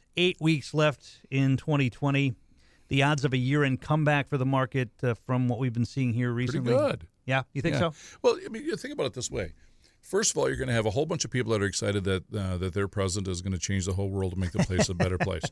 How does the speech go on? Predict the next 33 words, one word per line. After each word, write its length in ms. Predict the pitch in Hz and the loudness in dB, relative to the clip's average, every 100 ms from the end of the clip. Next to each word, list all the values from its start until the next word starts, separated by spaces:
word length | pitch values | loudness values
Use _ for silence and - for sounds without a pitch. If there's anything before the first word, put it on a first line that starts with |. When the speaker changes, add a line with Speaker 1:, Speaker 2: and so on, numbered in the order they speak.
| - | -10
Speaker 1:
<laughs> 140 | - | -8
Speaker 2:
It 60 | 208 | 0
doesn't 180 | 269 208 | 2 4
matter 160 | 220 202 | 2 4
which 140 | 202 | 4
side 200 | 185 180 | 4 4
of 60 | 156 | 4
the 80 | |
aisle, 240 | 147 208 123 | 2 2 0
and 100 | 104 | 2
I'm 60 | |
Speaker 1:
Yeah. 60 | 135 | 4
Speaker 2:
not 160 | 135 - | 4 2
picking 200 | 151 135 | -2 0
on 140 | 107 | 0
one 100 | 107 | 0
side 220 | 120 104 | 2 0
versus 180 | 98 90 | 0 -6
the 100 | 107 | -6
other, 140 | 127 | -2
but 80 | 127 | 2
Speaker 1:
Uh-huh. 180 | 143 143 - - | 2 0 -4 -4
Speaker 2:
you 120 | 127 | -2
get 140 | 127 | 0
that, 360 | 117 117 117 - | 0 0 0 -2
uh, 200 | 113 98 | -2 -2
sort 180 | - 107 | 0 0
of 100 | 98 | 0
a 400 | 95 101 98 98 | 0 0 -2 -2
excitement, 420 | 92 110 104 101 | -2 0 0 -2
enthusiasm 600 | 90 120 120 101 80 87 | -4 -4 -4 -4 -4 -6
comes 280 | 90 95 | -10 -12
in. 100 | 98 | -12